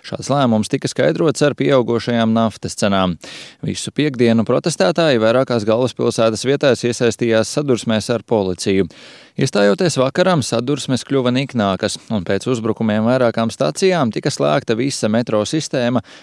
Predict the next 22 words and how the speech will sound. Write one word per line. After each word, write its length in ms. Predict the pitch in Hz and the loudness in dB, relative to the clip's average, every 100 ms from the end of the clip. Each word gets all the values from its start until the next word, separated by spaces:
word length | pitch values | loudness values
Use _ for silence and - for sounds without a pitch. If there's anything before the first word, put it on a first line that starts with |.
| - | -6
kas 160 | 160 | -2
ir 140 | 185 135 | 0 2
galvenais 460 | 120 135 151 135 - | 2 4 2 0 0
sabiedriskā 540 | 127 123 107 - 101 | 0 2 0 -2 -4
transporta 560 | - 110 123 107 101 104 | 0 -2 0 0 0 2
veids 380 | 113 131 135 - | 2 0 -4 -4
satiksmes 500 | 113 - 104 - 104 | -2 -2 -6 -4 -8
pārblīvētajā 800 | - 104 107 101 95 95 113 110 | -4 -2 0 0 2 0 0 0
pilsētā. 640 | 117 135 107 104 95 101 92 - - - - - | 2 0 0 -2 0 0 0 -4 -18 -18 -18 -16
Čīles 400 | - 101 101 98 | -4 0 0 -2
prezidentam 640 | - 165 147 135 131 135 131 | 0 0 2 2 2 2 -2
Sebastianam 720 | - 135 127 - 131 127 117 | 0 0 0 0 0 2 0
Piņēram 560 | 135 131 160 175 160 123 | 0 0 -2 0 -2 -2
piekdien 400 | 139 151 170 139 | -4 -2 -4 -2
pilsētā 540 | 139 - 156 - 143 | -4 -2 -2 0 0
uz 160 | 127 - | 0 -2
piecpadsmit 560 | 123 113 117 - 113 | -4 -2 -4 -2 -4
dienām 400 | 110 143 120 113 | 0 0 0 0
nācās 400 | 117 120 113 104 | 0 0 -2 -2
izsludināt 560 | 127 - 113 113 113 135 | -8 -6 -2 0 2 2
ārkārtas 560 | 127 - 98 95 - - | 0 0 -2 -2 -8 -4
stāvokli, 560 | 151 170 156 131 135 | 0 2 2 0 -2